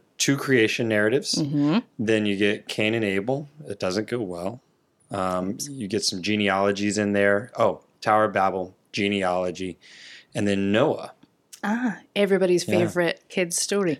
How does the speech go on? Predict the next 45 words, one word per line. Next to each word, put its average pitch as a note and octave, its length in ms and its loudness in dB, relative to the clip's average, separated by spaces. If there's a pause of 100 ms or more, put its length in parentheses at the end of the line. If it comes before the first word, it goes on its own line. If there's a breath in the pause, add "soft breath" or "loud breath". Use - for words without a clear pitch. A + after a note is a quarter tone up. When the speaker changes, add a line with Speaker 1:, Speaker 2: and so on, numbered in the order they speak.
Speaker 1:
Who C#3 120 2
built D3 180 4
the B2 120 4
ark? C3+ 400 4 (240)
Noah. B2+ 560 4
That's - 140 -6
all C#3+ 80 6
you B2+ 80 6
need A2 140 2
to G#2 60 0
Speaker 2:
Obviously. G2 120 2
Speaker 1:
know. A#2 320 2
Speaker 2:
Indeed. G3 520 0
Speaker 1:
<laughs> C#5 80 -6
Speaker 2:
Noah. F#3 280 2
Speaker 1:
Nobody D3+ 380 2
died. G#2+ 480 2 (180)
Speaker 2:
Nope. G#3+ 260 2 (680 loud breath)
Tell F#3 200 0
your A3 160 0
kids, B3 360 0
it's - 140 -6
great. - 340 -2 (360 loud breath)
Um, F3+ 300 6 (120)
what A3 220 6
would G#3+ 140 2
you A3 80 2
say G#3 240 4
was F3+ 240 2
the, D#3+ 420 2
is D#3 120 -2
the D#3+ 80 2
main E3 280 2
point D3+ 300 -2
of - 120 -8
that - 180 -2
first - 420 -4 (140)
eleven - 280 -4
chapters? - 600 -10 (320)
Speaker 1:
Wow. A#2 520 -2
Uh, A#2+ 280 4
yeah. D#3 240 2
So - 240 2
in C3+ 140 6
the, B2+ 280 2